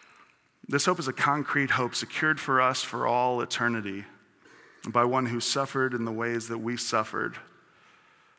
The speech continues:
suffered in ways that we've never suffered, and conquered all of it so that you and I can hope eternally in the God who brought us to himself. We'll go pretty quickly now.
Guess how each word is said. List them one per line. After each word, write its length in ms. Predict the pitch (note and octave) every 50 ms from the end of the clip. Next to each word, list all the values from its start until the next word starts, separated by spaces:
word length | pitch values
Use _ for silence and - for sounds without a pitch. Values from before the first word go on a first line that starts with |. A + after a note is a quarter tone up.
| _ _ _ _ _ _ _ _ _
suffered 440 | - - - C#3+ C#3 - D3 C3 B2+
in 180 | B2+ B2 A#2+
ways 300 | B2+ B2+ C3 C3 B2+ A#2+
that 80 | A#2+ A2
we've 200 | A2 B2+ B2 G#2
never 300 | A2+ A#2+ C3+ C#3 C3+ A2+
suffered, 520 | - - - G2 F#2+ - - - - G#2 G#2+ - - - - - - _ _ _ _ _ _ _ _ _ _ _ _ _ - _ _ _ _ _ _ _ _ _ _ -
and 160 | B2+ A#2+ A2+
conquered 400 | - D3 D3+ D#3+ D3 - B2+ A#2
all 260 | A#2+ C3 D3 D3 C#3
of 120 | B2 G#2+ G#2
it 160 | - C#2+ - - - - - - - D3 C3+
so 180 | - - - B2+
that 120 | A2+ A#2
you 180 | A2+ A#2+ C3 C3
and 100 | B2 B2+
I 160 | B2 B2+ B2+
can 200 | B2 - A2+ G#2
hope 320 | F#2+ - C#3 C#3 C3 B2+
eternally 720 | A#2 G#2+ - - - B2+ C3 B2+ A#2 A2 A#2+ B2 A#2+ B2+ - - - _ - - - - - - - _ _ _ _ _ _ _ _ _ _ _ _ _ -
in 100 | - A#2+
the 60 | A#2
God 320 | A2 G#2+ A#2 A#2 A#2 A2+ A2+
who 100 | A#2 A#2
brought 300 | G#2 G#2+ A2+ A2 A2 A2
us 160 | A2 - -
to 80 | - A2
himself. 800 | G#2 G#2 G2+ - - G#2+ G2+ G#2+ F#2+ - - - - - - - - - - _ _ _ _ _ _ _ _ _ _ _ _ _
We'll 120 | - B2
go 100 | A#2+ B2
pretty 200 | A#2 - A#2 A2
quickly 400 | G#2 - - A2+ A2 - - G2
now. 320 | G#2+ G#2 G#2 G2+ G2 F#2+